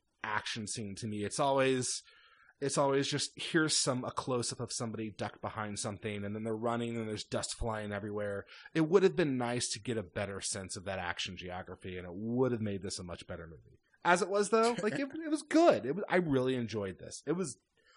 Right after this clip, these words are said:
Speaker 1: much better than I expected going in.
Speaker 2: Aaron's like Patton. He wants to be the big table where he's moving around the little
Speaker 1: You know
Speaker 2: troops from room to room with his, with his little slider stick.
Speaker 1: Dude, at,
Speaker 2: <laughs>
Speaker 1: so quality action geography is one of the things that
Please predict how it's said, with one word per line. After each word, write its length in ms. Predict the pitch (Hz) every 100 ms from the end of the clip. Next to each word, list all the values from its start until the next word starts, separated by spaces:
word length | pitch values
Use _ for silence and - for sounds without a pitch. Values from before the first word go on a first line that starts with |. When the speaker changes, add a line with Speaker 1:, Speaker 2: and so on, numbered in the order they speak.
| _ - 107
Speaker 1:
much 320 | 123 151 -
better 200 | 131 113
than 100 | 107
I 100 | 98
expected 520 | 87 - - 90 87 87
going 260 | 90 87
in. 100 | 82 - - _ -
Speaker 2:
Aaron's 300 | 170 170 156
like 220 | 147 113 -
Patton. 440 | 143 127 117 123
He 120 | 131
wants 180 | 135 135
to 80 | 127
be 100 | 131
the 120 | 120
big 280 | 117 139 127
table 460 | - 131 131 131
where 80 | 131
he's 160 | 123 123
moving 400 | 131 147 147 143
around 540 | 135 135 131 131 131
the 60 | 131
little 220 | 131 131
Speaker 1:
You 140 | 202
know 160 | 247 269
Speaker 2:
troops 220 | 233 -
from 160 | 160 139
room 240 | 139 143
to 80 | 147
room 260 | 151 156 147
with 160 | 139
his, 180 | 151 127 165
with 120 | 165
his 160 | 151 135
little 200 | 156 147
slider 500 | - 160 131 135 135
stick. 500 | 127 - 143 127 - -
Speaker 1:
Dude, 180 | 185 185
at, 240 | 165 165 -
Speaker 2:
<laughs> 180 | 440 403
Speaker 1:
so 240 | - 143 - 320
quality 500 | - 143 190 226 175
action 340 | 131 - 131
geography 540 | 117 101 101 107 117
is 160 | 101 92
one 140 | 120
of 60 | 156
the 80 | 175
things 360 | 135 113 113
that 260 | 113 101 101